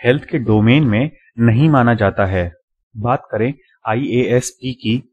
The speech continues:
तो ये नाइनटीन सिक्सटी में एस्टैब्लिश किया गया था प्रोफेसर इरविन रिंगल और डॉक्टर नॉर्मन फैबरलो के द्वारा वियना में। बात करें दस सितंबर को हुई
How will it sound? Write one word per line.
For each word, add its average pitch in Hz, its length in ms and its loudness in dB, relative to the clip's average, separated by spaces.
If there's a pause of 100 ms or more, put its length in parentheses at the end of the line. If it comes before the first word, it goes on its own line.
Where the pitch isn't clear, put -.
(120)
तो 143 60 -4
ये 156 120 4
नाइनटीन 123 420 2
सिक्सटी 143 360 -4
में 151 120 4
एस्टैब्लिश 113 480 -2
किया 117 260 -2
गया 113 220 2
था 90 260 -4 (260)
प्रोफेसर 113 520 -4
इरविन 123 360 2
रिंगल 110 400 2 (340)
और 127 140 0
डॉक्टर 117 340 -2
नॉर्मन 117 480 2
फैबरलो 113 760 -2 (160)
के 147 120 -2
द्वारा 107 420 0 (220)
वियना 120 360 2
में। 92 240 -4 (800)
बात 113 300 -2
करें 117 200 2 (300)
दस 123 220 0
सितंबर - 640 -2
को 147 240 -2
हुई 123 260 2